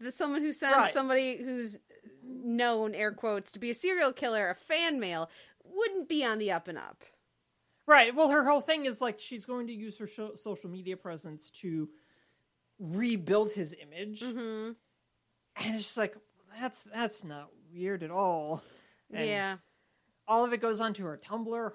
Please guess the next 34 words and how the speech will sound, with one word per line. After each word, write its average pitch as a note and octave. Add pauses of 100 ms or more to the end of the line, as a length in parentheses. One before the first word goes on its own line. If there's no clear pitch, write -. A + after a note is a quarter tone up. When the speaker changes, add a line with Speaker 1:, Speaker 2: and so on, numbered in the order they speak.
(120)
Speaker 2:
also G3+
not G#3+ (100)
weird. G#3+
Speaker 1:
Mm-hmm. G#3 (600)
Speaker 2:
And F#3
yeah, A3
so C4+
it, C#4
it's C4+
just C#4
very A3
awkward. D#3+ (100)
And F#3
then, F#3 (100)
uh, E3+
Rachel, G3
one F3+
of F3+
the E3+
zombie F#3
truthers, D3+
Speaker 1:
Mm. G3
Speaker 2:
um, D#3 (360)
Ravi D#3
shares D#3
too F3
much D#3
information A#3
with G#3+
her. G#3 (400)
And C4
hey, D#4+
guess D4+
what? D#4